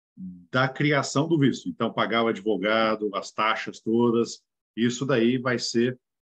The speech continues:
é, é, recuperado com o investimento da Bay Capital. Então,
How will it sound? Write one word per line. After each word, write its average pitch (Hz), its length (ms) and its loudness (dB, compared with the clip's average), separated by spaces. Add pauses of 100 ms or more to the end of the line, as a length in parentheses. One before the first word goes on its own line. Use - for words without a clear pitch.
(120)
é, 101 460 0
é, 101 280 -4
recuperado 123 720 0
com 139 200 -2
o 151 40 2
investimento 123 600 -2
da 135 100 0
Bay 101 160 -2
Capital. 92 360 -8
Então, 131 300 0